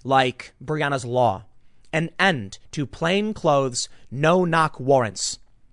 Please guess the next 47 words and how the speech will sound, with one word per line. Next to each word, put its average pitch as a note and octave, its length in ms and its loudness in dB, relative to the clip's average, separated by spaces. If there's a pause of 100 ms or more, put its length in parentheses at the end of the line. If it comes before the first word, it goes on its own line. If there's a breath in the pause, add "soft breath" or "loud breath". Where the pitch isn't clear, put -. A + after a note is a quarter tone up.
(420)
What A#3+ 400 4
do D4+ 60 4
you C4+ 200 4
think - 480 0
the F3+ 180 -6
average G3 460 0
person F#3 320 2
is E3 80 -2
gonna D#3+ 160 -2
do? C#4 180 0
They F#3 60 2
have F#3 80 2
a E3 60 2
right C3 220 2
to D3 60 -8
bear B2 260 -2
arms. F#3+ 440 2 (160 soft breath)
You C4+ 100 4
kick - 280 6
my F3+ 220 0
door C#3+ 280 2
in G3+ 100 2
unannounced, D3 680 -2 (400 soft breath)
I'm C#4 160 2
gonna D4 140 2
assume D#4 360 2
you're F4 140 6
a, F4+ 140 2
you're E4 160 4
a F#4 60 4
bad G4 300 4
guy. A#2+ 340 0 (640)
And A3 200 2
then A3+ 160 4
you A#3 220 0
can D#3+ 240 -6
kill G#3+ 400 -2
someone B3+ 380 -2
in F3 100 -2
response? E3 640 -4 (680 soft breath)
While G3 180 4
I F#3+ 160 2
understand G3 800 0
there's C#3+ 80 -6
a C3+ 60 -10
challenge C3+ 460 -6
here G2 200 -10